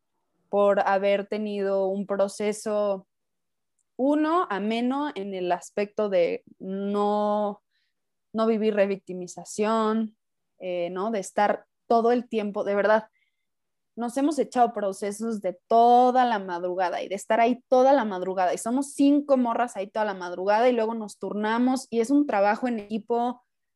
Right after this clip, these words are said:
muy cañón. Este, luego hay muchas mujeres de, de bajos recursos que no tienen ni para comer y que obviamente después del proceso están muy débiles y, y de verdad se hace una vaquita así <laughs>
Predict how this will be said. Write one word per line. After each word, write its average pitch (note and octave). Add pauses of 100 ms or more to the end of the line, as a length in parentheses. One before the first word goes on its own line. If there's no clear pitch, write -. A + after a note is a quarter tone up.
(420)
muy B3
cañón. G3
Este, F#3 (680)
luego A#3
hay B3
muchas B3+
mujeres G#3+
de, F3 (260)
de G3
bajos G3
recursos G#3+
que E3+
no F#3+
tienen F#3
ni F3
para F3+
comer A#3 (1000)
y G3
que G3+
obviamente G#3+
después G3
del G3
proceso G3
están F#3
muy F#3
débiles F#3 (440)
y, G3
y A3
de A3
verdad G#3
se -
hace B3
una C4+
vaquita - (160)
así G#3
<laughs> -